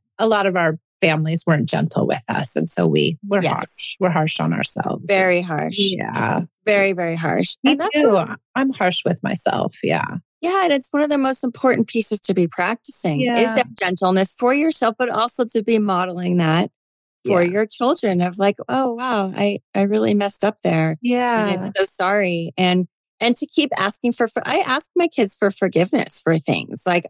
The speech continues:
Speaker 2: "I
Speaker 1: Yeah.
Speaker 2: messed up. Will you forgive me?"
Speaker 1: Yeah, I
Speaker 2: And
Speaker 1: like that.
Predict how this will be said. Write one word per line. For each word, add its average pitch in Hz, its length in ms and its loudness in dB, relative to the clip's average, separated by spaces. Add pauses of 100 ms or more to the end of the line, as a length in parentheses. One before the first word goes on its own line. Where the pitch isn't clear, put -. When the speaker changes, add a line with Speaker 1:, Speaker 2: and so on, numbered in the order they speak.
Speaker 2:
"I 180 180 0
Speaker 1:
Yeah. 226 60 2
Speaker 2:
messed 208 400 -4
up. 185 360 -2
Will 180 160 0
you 180 200 2
forgive 175 460 2
me?" 170 400 -4
Speaker 1:
Yeah, 190 140 4
I 165 40 4
Speaker 2:
And 165 80 4
Speaker 1:
like 151 280 2
that. - 300 -4